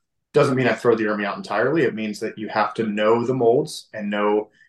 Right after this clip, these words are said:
the levels of the molds and start to make some sense of it with the other context of the home, like we're talking about. And the best testing strategy is a combination of tests, like we said, so we get more data points. So the ermis, that, you know, collection, you can do it yourself,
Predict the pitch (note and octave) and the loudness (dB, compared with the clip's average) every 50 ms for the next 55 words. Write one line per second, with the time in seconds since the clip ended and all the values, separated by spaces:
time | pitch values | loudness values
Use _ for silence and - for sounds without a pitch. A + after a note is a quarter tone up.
0 | _ _ - A2+ G#2+ A2 C3 C#3+ C#3+ C#3 B2 A#2 A#2 G2+ G#2 G#2+ G2+ G#2 G#2 G#2 | _ _ -4 -2 0 2 2 4 4 4 4 2 2 0 -2 -4 -4 -4 -2 -4
1 | G#2 G2+ - - G#2+ G#2 - - - - - - A2+ G#2 G#2 G2+ G2+ - - G2 | -4 -6 -6 -10 -10 -8 -4 -2 -2 -2 -2 -4 -4 -4 -4 -4 -6 -8 -8 -8
2 | F#2 F2+ - - A2+ A2+ - - G#2 A2 G#2+ - - - - - - - _ _ | -6 -4 -2 -2 -2 -2 -4 -4 -2 -2 -2 -2 -4 -10 -20 -20 -20 -20 _ _
3 | _ - - G#2 G#2+ G#2+ G#2 G2 - - - A#2 A2+ G#2 G2+ - G#2+ G2+ G#2 G2 | _ -16 -8 -4 -4 -2 -4 -4 -8 -16 -12 -8 -8 -6 -6 -4 -4 -4 -4 -6
4 | - - - G#2+ G2+ G2 F#2+ - F#2+ F#2 - - F#2+ G2 F#2+ F#2 - G2 F#2+ F#2+ | -6 -6 -4 -4 -4 -4 -4 -6 -8 -8 -6 -6 -8 -6 -6 -6 -8 -8 -8 -6
5 | F2 F2+ - F#2+ - - F2+ - - - - - F2 F#2 F#2+ - - G2+ F#2+ F#2+ | -8 -8 -8 -10 -8 -6 -6 -6 -6 -10 -14 -12 -10 -10 -10 -12 -12 -10 -10 -8
6 | F#2 - A#2 A2+ A2+ - - - C3 B2+ - - B2+ B2 - - B2+ A#2+ A#2+ A#2+ | -4 -2 0 0 0 0 0 0 0 2 2 0 -2 -2 2 2 2 4 4 2
7 | A2+ - A#2+ A2 G#2 G#2 G#2 - - G#2+ G#2 - G2 G2 G#2+ A#2 A#2+ - - A#2+ | 2 0 0 0 0 -4 -6 -6 -4 -4 -4 -4 -4 -4 -2 -2 -2 -2 -4 -6
8 | A2+ A2+ - - B2 A2+ A2+ - - - - _ _ _ _ _ - A2+ B2+ - | -6 -6 -6 -4 -2 -2 -2 -2 -6 -10 -12 _ _ _ _ _ -4 -4 -2 -2
9 | A#2 A2 - - A2 G#2+ G2+ - G#2+ G2 G2 G2+ G2 G2+ G2+ G2 G#2+ G#2+ A2+ A2 | -2 -2 0 2 2 2 0 -2 -6 -4 -4 -4 -4 -4 -2 0 2 2 2 2
10 | - - A#2 A2 A2 - - - - _ _ - _ _ - - - A#2+ A#2+ - | 0 -2 -2 -2 -2 -2 -6 -10 -12 _ _ -20 _ _ -10 -2 0 0 2 4
11 | C3+ C3+ C3+ C3+ B2 A2+ B2+ A#2+ - - _ - A#2+ G2+ G2+ F#2+ - - A#2+ A#2 | 4 4 4 4 4 4 2 2 2 0 _ -10 -10 -8 -8 -8 -4 -2 -2 -2
12 | A2+ - - A#2 G#2 G2 - G2 F#2+ G#2+ A2 - G#2 G2+ - - G#2 G2+ - - | -2 -2 -4 -4 -4 -4 -6 -6 -4 -4 -2 -2 -4 -6 -4 -2 -2 -2 -2 -4
13 | - - | -6 -14